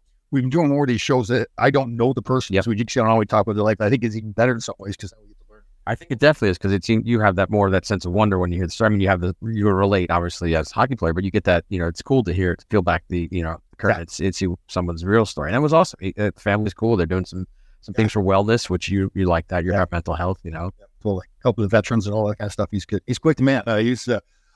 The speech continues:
Speaker 1: I, I was dying. He's telling a story about the Hershey Brawl.
Speaker 2: Oh my gosh! And
Speaker 1: What was it Helen Hershey? Is that
Speaker 2: the Helen Her-, you can look it up. They, the, his son D J sent us the, uh, the link on YouTube.
Speaker 1: Oh.
Speaker 2: There's a whole, yeah. There's a lot. <laughs> There's a, a lot of video on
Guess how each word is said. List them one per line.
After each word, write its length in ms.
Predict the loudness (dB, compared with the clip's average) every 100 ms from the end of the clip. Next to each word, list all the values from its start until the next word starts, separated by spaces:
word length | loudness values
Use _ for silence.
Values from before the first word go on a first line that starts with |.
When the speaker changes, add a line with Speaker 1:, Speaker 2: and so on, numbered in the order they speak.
| -4
Speaker 1:
I, 60 | 0
I 120 | 4 4
was 80 |
dying. 300 | 4 2 2 -2
He's 160 | -6
telling 200 | -2 -2
a 20 |
story 240 | 0 2 2
about 220 | 2 -2
the 180 | -4 0
Hershey 260 | 0 0
Brawl. 340 | 0 2 0 -2 _ 0
Speaker 2:
Oh 120 | 0
my 160 | 2 0
gosh! 360 | 0 0 0
And 180 | -2 0
Speaker 1:
What 80 | 0
was 120 | -2
it 60 | -2
Helen 240 | 0 2
Hershey? 260 | 0 -2 -2
Is 80 | -4
that 180 | -4 -4
Speaker 2:
the 80 |
Helen 240 | -2 2 2
Her-, 120 | 2
you 100 | 0
can 140 | 0
look 120 | 2 4
it 60 |
up. 120 | 2
They, 160 | 2 -2 -2
the, 280 | 0 2 0 _ -12
his 140 | -10 0
son 220 | 0 4
D 120 | 2
J 180 | 2 0
sent 240 | 0 -2
us 180 | -2 -2
the, 220 | 0 2
uh, 120 | 2 -2 -4
the 80 | 2
link 260 | 2 2
on 100 | 0
YouTube. 400 | 0 0 0 -2 0
Speaker 1:
Oh. 160 | 0 0
Speaker 2:
There's 140 | -2 0
a 60 |
whole, 180 | 0 2
yeah. 120 | 0
There's 180 | -4 -4
a 40 | 0
lot. 220 | 0 -2
<laughs> 40 |
There's 180 | -8 -4
a, 80 | -4 -6 -6
a 120 | -2 0
lot 260 | 2 2
of 80 | 4
video 260 | 4 4
on 80 | 2